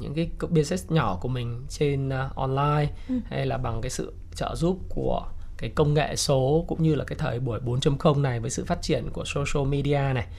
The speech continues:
Speaker 1: rồi, ờ, sự phát triển của website, rồi sàn thương mại điện tử, thì mình có thể kiếm thêm trong, mình đa dạng hóa cái nguồn thu nhập của mình thêm trong lúc mình còn đang làm một cái công việc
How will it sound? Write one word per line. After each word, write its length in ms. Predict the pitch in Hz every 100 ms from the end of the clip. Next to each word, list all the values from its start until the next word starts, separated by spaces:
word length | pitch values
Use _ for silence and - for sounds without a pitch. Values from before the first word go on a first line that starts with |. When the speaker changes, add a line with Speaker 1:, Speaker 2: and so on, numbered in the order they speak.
| - - - - -
Speaker 1:
rồi, 360 | 131 120 113 113
ờ, 40 | 110
sự 160 | -
phát 120 | 165
triển 280 | - 135 98
của 160 | 101 98 - 65
website, 600 | 151 160 - 139 135 127
rồi 160 | 117 107
sàn 260 | 123 113
thương 120 | 131
mại 120 | 139 -
điện 120 | 117
tử, 260 | 123 104 - -
thì 60 | 113
mình 100 | 113
có 80 |
thể 120 | 127 -
kiếm 160 | 120 131
thêm 260 | 160 139 131
trong, 400 | 190 165 165 160 - - -
mình 160 | 139
đa 140 | 135 147
dạng 240 | 151 123
hóa 180 | 135 123
cái 140 | 165
nguồn 140 | 147 127
thu 100 | 139
nhập 180 | 135 -
của 100 | 120
mình 200 | 117 113
thêm 280 | 156 151 143 - - -
trong 220 | 190 185
lúc 220 | 247 269
mình 160 | 160 123
còn 120 | 127
đang 200 | 143 143
làm 240 | 131 117
một 60 | 113
cái 100 | 147
công 120 | 143
việc 200 | 135 120